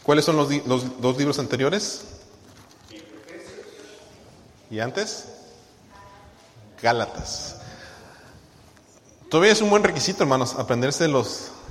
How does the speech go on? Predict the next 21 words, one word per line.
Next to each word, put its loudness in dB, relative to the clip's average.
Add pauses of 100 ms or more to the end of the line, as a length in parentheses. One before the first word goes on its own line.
(260)
libros 0
del -2
Nuevo -2
Testamento -4 (720)
y -10
los -6
del -8
Antiguo -8
Testamento -12
también. -16 (280)
¿Cuántos -4
libros -4
tiene -4
la 0
Biblia? -6 (1900)
Muy -12
bien. -10
¿Y -8
el -4
Nuevo -2
Testamento? -6